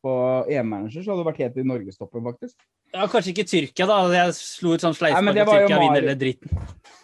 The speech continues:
Speaker 1: Ja,
Speaker 2: Og
Speaker 1: men
Speaker 2: jeg
Speaker 1: det
Speaker 2: som
Speaker 1: var
Speaker 2: sa
Speaker 1: jo
Speaker 2: de vi
Speaker 1: det
Speaker 2: vant hele dritten, men det er veldig
Speaker 1: Ja, det var
Speaker 2: mange som har sagt at Tyrkia, eh, de bare, hva faen har skjedd med Tyrkia? Det
Speaker 1: Ja,
Speaker 2: er
Speaker 1: men det
Speaker 2: jo
Speaker 1: Men dere er jo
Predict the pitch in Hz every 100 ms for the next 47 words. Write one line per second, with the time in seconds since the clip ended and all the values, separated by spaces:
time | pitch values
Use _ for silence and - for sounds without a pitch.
0 | 151 151 170 175 135 180 165 156 156 147
1 | 143 135 131 127 127 117 - 165 160 170
2 | 165 160 156 170 156 131 160 160 147 170
3 | 156 139 113 143 143 139 139 139 131 135
4 | _ 143 135 127 123 123 127 - 151 110
5 | 120 - 110 110 117 110 - 135 175 _
6 | _ _ _ - - - 139 139 135 135
7 | 135 135 135 135 _ _ _ _ _ 135
8 | 151 131 117 117